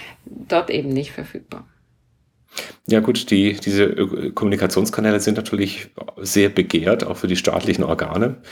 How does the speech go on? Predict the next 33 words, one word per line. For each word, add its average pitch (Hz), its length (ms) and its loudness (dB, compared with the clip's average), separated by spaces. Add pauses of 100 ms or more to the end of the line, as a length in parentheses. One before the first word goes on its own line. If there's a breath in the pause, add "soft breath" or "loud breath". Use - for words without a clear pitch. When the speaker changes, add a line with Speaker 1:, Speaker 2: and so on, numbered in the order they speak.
(300 loud breath)
Speaker 2:
Das 80 160 0
sehen 87 140 2
wir 85 100 2
aber 78 120 -2
auch 73 160 0
in 82 80 -2
Deutschland, 90 440 0
sehen 90 100 -2
wir 87 60 -2
in 87 80 -4
den 87 60 -4
U 87 60 2
S 85 140 -2
A 78 100 -2
ganz 80 220 -2
genauso, 85 400 2
dass 90 200 2
natürlich 90 300 -2
die - 80 -2
Sicherheitsdienste 92 840 0 (340 loud breath)
unbedingt 101 500 0
da 92 100 2
Zugriff 107 440 -2
wollen. 113 320 2 (260)
In 85 100 -12
Russland 107 540 0
zum 110 160 0
Beispiel 110 520 2 (480 loud breath)
gibt's - 200 -4
hier 87 140 4
eben 85 340 0
auch 76 140 -2
Telegram 107 720 2